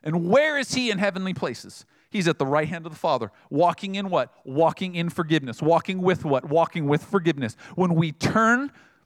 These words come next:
and we turn our back on what's dead and old and we repent and we step into forgiveness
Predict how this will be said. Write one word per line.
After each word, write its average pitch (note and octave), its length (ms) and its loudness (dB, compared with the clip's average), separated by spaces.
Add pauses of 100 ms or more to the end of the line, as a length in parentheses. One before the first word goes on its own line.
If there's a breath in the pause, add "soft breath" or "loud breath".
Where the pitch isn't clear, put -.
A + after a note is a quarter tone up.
(140 soft breath)
and E3+ 180 2
we E3 140 2
turn A#3 280 0
our C4 100 4
back G#3 260 0
on G3 160 0
what's F#3 180 0
dead F3 240 2
and F3 120 0
old D3+ 200 2
and C#3+ 80 -4
we D#3 100 0
repent D#3 460 0 (300 loud breath)
and D#3+ 100 2
we D#3+ 100 2
step - 480 0
into G#3 160 0
forgiveness E3 640 -2